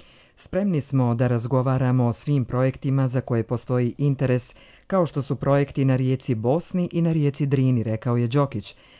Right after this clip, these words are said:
Martin Šintak, direktor češke kompanije Mavel, koja se bavi proizvodnjom hidroturbina, istakao je da je ova kompanija uspješno realizovala projekte malih hidroelektrana u Češkoj, Poljskoj i drugim zemljama,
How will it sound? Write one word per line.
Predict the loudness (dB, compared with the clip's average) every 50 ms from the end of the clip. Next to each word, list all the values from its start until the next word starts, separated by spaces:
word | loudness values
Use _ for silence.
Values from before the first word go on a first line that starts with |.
| _ _
Martin | 0 2 2 2 0 0 0 2 2 2
Šintak, | 0 -2 -2 -2 0 0 -2 -2 -2 -2
direktor | 0 2 0 0 0 0 0 0 0 0
češke | 0 0 -2 -2 -2 -4 -4
kompanije | -2 0 -2 0 0 0 2 2 2 2
Mavel, | 2 2 2 2 2 0 -2 -2 -4 _ -20 -20 _ _
koja | 0 2 2
se | 2 0 -2 -2
bavi | -2 -2 -2 -2 -2
proizvodnjom | -2 0 -2 -2 -2 -2 -2 -2 0 0 2 2 2 0
hidroturbina, | -2 -4 -4 -2 -2 0 0 -2 -2 -2 -4 -2 -2 -2 -2 0 0 -2 -2 -6 _ _ -20 -20 -20 _ _
istakao | 0 0 0 2 0 -2 -2 0 0 0 2
je | 2 2
da | 2 2
je | 4 4
ova | 4 2 0
kompanija | 0 0 0 0 2 0 0 2 2 2 2
uspješno | 2 0 -2 -2 -2 -2 -2 0 -2 -2 0
realizovala | 0 0 0 0 -2 -2 -2 -2 -2 -2 -2 -2
projekte | 0 0 0 0 0 -2 -2 -2
malih | 0 0 0 0 0 -2 -2 -4
hidroelektrana | -4 -6 -4 -2 0 0 0 -2 -4 -4 -2 0 2 2 2 2
u | 0
Češkoj, | 0 0 0 0 0 -2 -2 -2 -2 -2 -2
Poljskoj | 0 0 0 0 0 -2 -2 0 0 0 0 -4 -12 _ _ _ _
i | -2 -2
drugim | 0 0 0 0 0 0 0
zemljama, | -2 -2 -2 -2 -2 -2 -2 -2